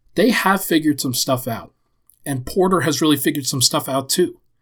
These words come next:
It's helped him not be the problem during this stretch, which I think is a really big step. You could start pointing to other things that the Nuggets need to improve, but the fact is, is that Michael Porter hasn't been the problem over this last,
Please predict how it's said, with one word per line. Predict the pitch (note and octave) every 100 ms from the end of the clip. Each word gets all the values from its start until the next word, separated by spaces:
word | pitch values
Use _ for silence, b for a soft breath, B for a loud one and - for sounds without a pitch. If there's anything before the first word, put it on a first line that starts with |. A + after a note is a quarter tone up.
| _ _ _ _ _
It's | - B2+
helped | D#3+ D#3 -
him | D3 B2+ B2+
not | C3+ C#3+ -
be | C#3 C3+ B2+ -
the | B2
problem | - - G#3+ B3 - B2+ A2+ G#2 - - _ _ _
during | D3+ C#3 C3+
this | B2+ A#2+
stretch, | - C3+ C3 B2+ - -
which | D#3 -
I |
think | B2+ G#3
is | F#3+
a | D#3
really | D3 D3
big | C#3 C3
step. | - - A2+ G2+ - - - - _ _ _ _
You | D3
could | E3 D#3+
start | - F3
pointing | - F#3 F#3 E3+
to | E3+
other | - D3 D3+
things | D#3 D3+ D3
that | C#3+
the | D3
Nuggets | C#3+ C#3+ C#3+
need | D3 C3+
to | -
improve, | C3+ B2 - D3+ D#3+ D#3+
but | C#3+
the | D3
fact | - F#3 G#3 -
is, | F#3
is | -
that | F#3
Michael | E3+ G3 G3+
Porter | - F#3+ F#3+
hasn't | E3+ E3
been | E3+ E3+
the |
problem | C3 D3+ F#3 E3+ C#3+
over | D3+
this | D#3 D#3+ E3+
last, | E3+ -